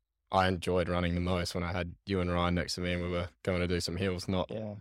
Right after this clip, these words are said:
Speaker 1: when I was by
Speaker 2: Yeah.
Speaker 1: myself punching out
Speaker 2: Hundred percent.
Speaker 1: twenty Ks 'cause I had to, to try and get fit. <laughs>
Speaker 2: Yeah.
Speaker 1: So,
Speaker 2: <laughs> Yeah, yeah.
Speaker 1: I mean, I enjoyed it more, so therefore I was like, "Yeah, more prone to go and do that."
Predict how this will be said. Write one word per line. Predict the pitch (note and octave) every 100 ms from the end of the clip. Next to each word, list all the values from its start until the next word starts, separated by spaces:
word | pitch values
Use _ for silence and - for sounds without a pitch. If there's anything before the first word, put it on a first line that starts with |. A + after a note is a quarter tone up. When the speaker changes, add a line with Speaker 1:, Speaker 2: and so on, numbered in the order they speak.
| -
Speaker 1:
when | F#2
I |
was | E2+
by | - E2+
Speaker 2:
Yeah. | F2
Speaker 1:
myself | F2 - F2+ E2+ -
punching | F2+ A2+ F#2+
out | F2
Speaker 2:
Hundred | E2
percent. | - -
Speaker 1:
twenty | - F2+
Ks | - F2+ E2
'cause | F#2
I | E2
had | F2 F2+
to, | - F2
to | E2+ - _ -
try | F#2
and | F2
get | E2
fit. | - - B2 -
<laughs> |
Speaker 2:
Yeah. | C3 A#2
Speaker 1:
So, | G#2+ - D#3+
Speaker 2:
<laughs> | C#3+ D#3+
Yeah, | - D3
yeah. | B2+ C3 A2+ F#2+
Speaker 1:
I | B2
mean, | B2
I | A2+ A#2+
enjoyed | A2 C3+ D3
it | F#2+
more, | F#2+ G#2+
so | A2
therefore | G#2 G2+ G2+ G2+
I | F#2+
was | F2+
like, | F2
"Yeah, | F#2+ G2
more | F2+ F#2+ F#2
prone | F#2+ F2+
to | F2
go | F2+
and | F2
do | A2
that." | A2+